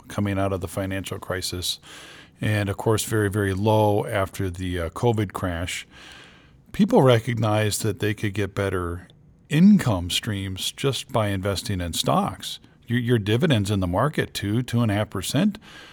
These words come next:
Uh, it really, I think, skewed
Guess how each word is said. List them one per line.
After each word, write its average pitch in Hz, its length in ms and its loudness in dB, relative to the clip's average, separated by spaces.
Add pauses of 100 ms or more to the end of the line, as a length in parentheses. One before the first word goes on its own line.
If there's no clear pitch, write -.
(180)
Uh, 120 400 8 (180)
it 135 200 4
really, 143 580 4 (220)
I 117 160 2
think, 113 320 0
skewed 131 880 6